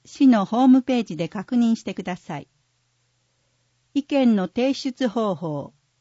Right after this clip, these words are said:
意見を提出できる人や、提出方法は配布書類か市のホームページをご覧ください。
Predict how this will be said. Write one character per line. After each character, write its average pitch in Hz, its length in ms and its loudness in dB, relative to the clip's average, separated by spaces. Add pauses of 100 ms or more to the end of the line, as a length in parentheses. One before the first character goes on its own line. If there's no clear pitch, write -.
(680)
意 269 120 -4
見 233 320 -2
を 196 60 -4
提 247 240 -2
出 240 360 -6
で 226 140 -2
き 254 120 -4
る 247 120 -2
人 - 260 -8
や、 160 220 -8 (340)
提 269 180 2
出 277 340 -4
方 247 200 0
法 180 260 -2
は 160 200 -6 (340)
配 254 240 2
布 277 180 0
書 262 180 0
類 214 200 -2
か - 300 -6 (100)
市 277 200 4
の 247 140 8
ホ 254 200 2
ー - 20 8
ム 262 160 8
ペ 254 240 0
ー 233 60 0
ジ 180 160 -4
を 165 100 0
ご 170 140 -4
覧 190 220 0
く 185 120 -16
だ 170 120 -8
さ 160 220 -12
い。 208 140 -20